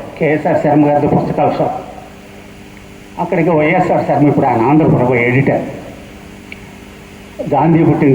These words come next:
దేశం ఇది. ఇక్కడ హై స్కూల్లోనే గరికపాటి శ్రీనివాస గారి నాన్నగారి పేరు మీద వేదిక ఉండేది అక్కడ,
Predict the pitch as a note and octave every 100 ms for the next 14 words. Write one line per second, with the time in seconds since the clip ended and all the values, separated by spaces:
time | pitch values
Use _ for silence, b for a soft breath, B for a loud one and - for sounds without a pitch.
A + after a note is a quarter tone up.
0 | C#3 B2+ D3 B2 A#2 C3 - C3+ C3+ -
1 | G3 C#3+ D3 G3+ D4+ - - - - -
2 | C3+ F3+ F#3 G3+ E3+ C#3+ F#3 G3+ F#3+ D#3
3 | E3 D3+ C3+ C3 B2+ A2+ E3 F#3+ F#3 F3+
4 | E3 C3+ C#3+ - - C#3+ - A#2+ A2 A#2+
5 | A#2+